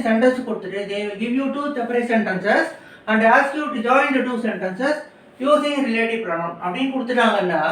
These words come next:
நீங்க என்ன ரிலேட்டிவ் ப்ரொனவுனோ சென்டென்ஸை படிச்சு பார்த்து அர்த்தம் முடிச்சுன்னு சேர்க்க போறீங்க. Or in some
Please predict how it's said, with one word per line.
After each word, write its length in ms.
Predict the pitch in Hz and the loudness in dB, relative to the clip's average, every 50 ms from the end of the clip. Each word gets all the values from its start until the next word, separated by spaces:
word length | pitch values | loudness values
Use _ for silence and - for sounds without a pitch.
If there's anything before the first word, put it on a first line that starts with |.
| 240 285 - - - - - - - - - - - | -2 -4 -8 -10 -14 -20 -20 -20 -20 -20 -20 -12 -8
நீங்க 160 | 269 285 277 269 262 262 | -6 0 4 4 4 6
என்ன 120 | 269 320 320 320 302 | 8 8 8 8 8
ரிலேட்டிவ் 320 | 294 285 285 285 285 285 269 | 8 8 6 6 4 0 -2
ப்ரொனவுனோ 380 | 254 247 247 240 247 269 294 294 285 | -2 -2 -2 -2 -2 -2 -2 -2 -2
சென்டென்ஸை 380 | 254 247 247 269 269 - 254 233 | -4 -4 -2 -2 -4 -4 -4 -6
படிச்சு 220 | 226 220 226 240 240 240 | -6 -6 -6 -6 -6 -4
பார்த்து 220 | 240 240 226 220 214 | -4 -2 -2 -2 -2
அர்த்தம் 220 | 208 - 233 233 220 | -2 -4 -6 -8 -8
முடிச்சுன்னு 320 | 208 - 269 269 254 - 247 | -10 -8 -6 -6 -4 -2 -2
சேர்க்க 280 | 240 233 233 220 190 180 | -2 -2 -2 -2 -2 -4
போறீங்க. 240 | 175 165 165 131 - - - - - - - - - - - - _ 170 190 | -4 -4 -8 -10 -12 -14 -18 -20 -20 -20 -20 -20 -20 -20 -20 -10 _ 2 4
Or 160 | 208 214 208 208 - - - - 208 | 6 6 6 4 2 -2 -8 -10 -10
in 60 | 208 180 185 | -8 -2 0
some 140 | 196 196 | 0 2